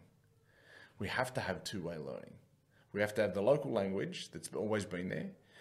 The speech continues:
and then, and then we have English as well." And if it's not two ways, if you can't value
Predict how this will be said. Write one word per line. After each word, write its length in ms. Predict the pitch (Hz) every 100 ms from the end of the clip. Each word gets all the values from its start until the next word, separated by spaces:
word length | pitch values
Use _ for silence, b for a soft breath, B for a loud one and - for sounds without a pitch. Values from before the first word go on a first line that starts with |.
| b b
and 80 | 107
then, 140 | 113 113
and 160 | 113
then 120 | 123
we 100 | 135 104
have 200 | 95 87
English 360 | 92 90 -
as 140 | 92 101
well." 380 | 107 71 - - - _ _ _ _ - _ _ _ _ _ _
And 100 | 117
if 140 | 113 110
it's 160 | 107
not 360 | 123 120 - -
two 200 | - 143
ways, 460 | 107 117 82 85 -
if 120 | - 104
you 60 |
can't 260 | - 131 113
value 480 | 113 113 110 101